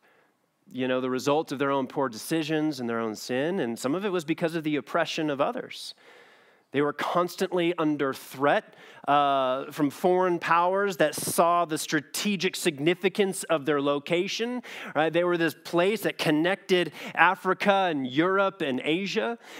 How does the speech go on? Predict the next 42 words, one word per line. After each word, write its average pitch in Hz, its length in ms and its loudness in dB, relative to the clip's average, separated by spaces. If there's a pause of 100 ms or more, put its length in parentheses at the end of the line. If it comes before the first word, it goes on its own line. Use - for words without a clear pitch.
(120)
They 175 200 4
endured 190 480 0
centuries 214 960 0
of 170 200 0
slavery 202 680 0
in 165 300 0
Egypt. 196 460 -2
They 175 160 4
were 170 140 0
invaded 185 720 2
and 156 200 -2
conquered 196 480 -2
by 160 180 4
other 160 260 0
nations. 175 560 -2
Usually 196 420 -2
it 175 140 -4
came 202 320 -2
after 156 320 -2
a 139 40 0
rough 151 240 0
stint 196 380 -4
of 135 160 -2 (220)
rejecting 151 560 0
God 160 280 2
and 143 120 -2
rejecting 151 460 -2
the 135 100 -2
prophets 151 460 -2
that 127 140 0
came 160 280 0
to 147 120 -2
warn 160 380 2
them. 226 300 0 (340)
Uh, 156 240 4
they 170 100 2
were 190 140 2
political 208 560 2
exiles 208 640 4
for 170 160 0
seventy 208 560 2
years. 214 880 0